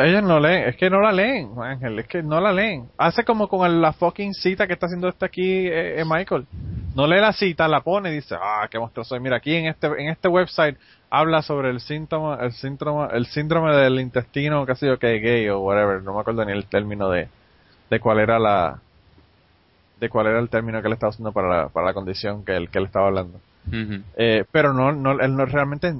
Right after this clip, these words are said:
Speaker 1: él no puede, es que él no puede haber leído el fucking artículo y haber con-, ah, llegado a la conclusión contraria a lo que dice el artículo. Es que, es que eso se cae de la mata.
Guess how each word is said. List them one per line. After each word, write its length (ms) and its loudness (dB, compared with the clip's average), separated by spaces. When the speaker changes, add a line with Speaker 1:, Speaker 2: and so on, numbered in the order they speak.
Speaker 1:
él 160 -2
no 80 -4
puede, 240 2
es 80 -6
que 80 0
él 80 2
no 140 -2
puede 160 4
haber 200 4
leído 360 4
el 80 2
fucking 320 2
artículo 680 -4
y 80 4
haber 400 4
con-, 220 -4
ah, 140 -2
llegado 300 0
a 40 4
la 80 2
conclusión 720 -6
contraria 720 2
a 100 -4
lo 140 -4
que 100 -2
dice 240 -4
el 60 0
artículo. 600 -4
Es 100 -10
que, 300 -2
es 100 -8
que 180 -4
eso 180 -6
se 120 -8
cae 180 -2
de 60 0
la 100 -2
mata. 400 -10